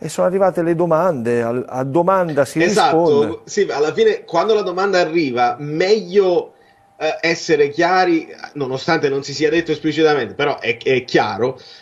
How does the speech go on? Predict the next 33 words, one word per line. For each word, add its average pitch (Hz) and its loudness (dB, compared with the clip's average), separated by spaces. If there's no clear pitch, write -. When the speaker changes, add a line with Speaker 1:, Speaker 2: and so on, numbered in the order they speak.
Speaker 2:
piuttosto 208 0
che, 208 2
eh, 160 2
illudere 190 0
il 180 0
tifoso 180 2
e 156 2
dire 180 0
frasi 208 -2
alla 160 4
Higuain, 160 2
"Devono 156 2
stare 160 2
tranquilli", 160 0
e - 4
poi 175 0
scappi 156 -2
di 151 -2
notte 170 0
e 139 4
vai 147 0
a 147 -2
fare 151 2
le 143 2
visite 156 0
mediche. 117 -2
Quindi 185 4
io 175 4
preferisco 170 0
più 165 2
questo, 180 2
nel 135 2
frattempo 160 0